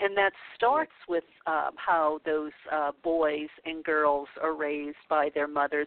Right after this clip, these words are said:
Speaker 1: and their fathers. Um,
Speaker 2: Yes.
Speaker 1: Deanna, what do you think?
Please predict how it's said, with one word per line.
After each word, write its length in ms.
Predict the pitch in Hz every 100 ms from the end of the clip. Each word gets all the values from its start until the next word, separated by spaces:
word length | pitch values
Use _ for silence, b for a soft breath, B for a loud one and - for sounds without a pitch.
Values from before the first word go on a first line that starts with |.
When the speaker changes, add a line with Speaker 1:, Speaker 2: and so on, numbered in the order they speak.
| -
Speaker 1:
and 160 | 151
their 120 | 151 143
fathers. 540 | 156 151 151 147 143 - - B B B B
Um, 300 | 208 220 214 -
Speaker 2:
Yes. 300 | 151 131 131
Speaker 1:
Deanna, 340 | 277 302 302 233
what 140 | 220 339
do 100 | 427
you 300 | 381 294 277 - -
think? 320 | 233 226